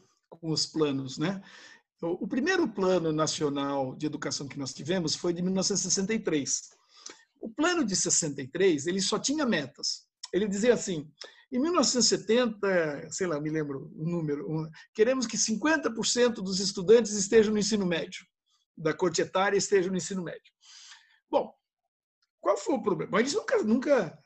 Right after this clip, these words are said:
nunca foram atingidos, né? O, o plano de sessenta e três, aí teve o golpe de sessenta e quatro, em sessenta e cinco ele teve um reajuste, eles mexeram um pouquinho nas metas,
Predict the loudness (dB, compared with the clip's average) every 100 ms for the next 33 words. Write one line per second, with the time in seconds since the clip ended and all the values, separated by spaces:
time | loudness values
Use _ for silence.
0 | _ -4 0 2 0 6 6 6 4 4
1 | 4 4 -2 -10 -12 -2 -2 -2 -8 -20
2 | -14 -6 -4 -2 -2 -4 0 0 0 -2
3 | 0 2 2 0 2 0 4 2 4 2
4 | 2 2 0 0 -2 -2 -2 -2 -2 -2
5 | 0 0 0 0 0 0 -2 -2 -2 0
6 | -2 2 2 2 0 2 2 2 0 0
7 | -2 -2 0 0 4 2 2 -6 -6 -4
8 | -4 -4 -4 -4 -6 -10